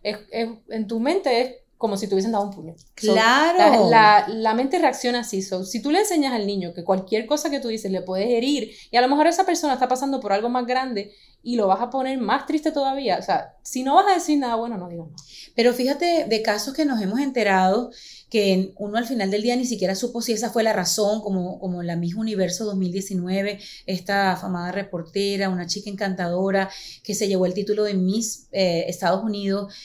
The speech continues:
Speaker 2: flaca, esbelta, fitness, eh,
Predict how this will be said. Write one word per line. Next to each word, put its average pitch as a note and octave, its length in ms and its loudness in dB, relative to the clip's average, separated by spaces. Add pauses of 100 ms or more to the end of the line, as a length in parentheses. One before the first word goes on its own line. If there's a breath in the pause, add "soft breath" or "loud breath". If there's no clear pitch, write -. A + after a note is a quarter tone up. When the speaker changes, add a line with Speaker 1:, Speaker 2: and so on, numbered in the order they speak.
(140 loud breath)
Speaker 2:
flaca, G#3+ 540 -2
esbelta, G3 580 0
fitness, F#3+ 640 -4 (400 loud breath)
eh, F3+ 360 0